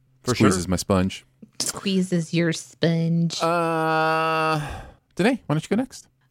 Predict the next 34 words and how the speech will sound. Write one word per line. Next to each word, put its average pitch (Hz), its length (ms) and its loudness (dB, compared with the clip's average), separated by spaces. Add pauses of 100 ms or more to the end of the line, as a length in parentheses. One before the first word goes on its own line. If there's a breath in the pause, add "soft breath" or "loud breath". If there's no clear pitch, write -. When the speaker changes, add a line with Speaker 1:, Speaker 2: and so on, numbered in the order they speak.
(100)
Speaker 3:
Um, 233 600 0 (220)
I 208 140 2
wrote 233 140 0
down 226 120 0
a 214 60 0
few, 208 280 0
but 170 240 0
I'll 185 140 0
just 185 180 -2
do 165 160 0
one, 226 460 0
which 190 220 -6
was 175 240 0
the 196 100 -6
covered 165 320 0
in 143 120 0
grease - 420 -6 (100)
sin. - 500 -6
I 95 40 -2
really 98 300 0
enjoyed 107 260 4
Speaker 2:
Mm-hmm. 220 80 2
Speaker 3:
that - 200 -4
one, 170 220 0
where 180 100 -2
it's 180 140 -8
like, - 240 -6 (260)
"Sleep 196 240 -4
over, 180 540 0
we're 185 80 -10
covered 240 240 0
in 220 80 0
grease," 208 380 -2
and 151 320 -4